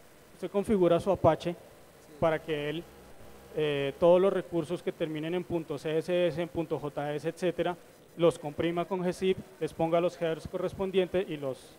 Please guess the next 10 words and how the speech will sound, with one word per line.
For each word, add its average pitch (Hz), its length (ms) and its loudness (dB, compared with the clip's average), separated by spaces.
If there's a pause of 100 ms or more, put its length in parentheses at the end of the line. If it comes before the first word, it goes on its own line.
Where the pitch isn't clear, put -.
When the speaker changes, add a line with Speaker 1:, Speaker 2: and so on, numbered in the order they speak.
Speaker 1:
y 165 40 -12
los 147 120 -4
sirva 156 280 -4
de 165 60 2
esa 165 100 -4
manera. 170 300 -4 (1120)
El 170 140 -4
mod 196 200 0
page 214 280 -2
speed 196 300 -4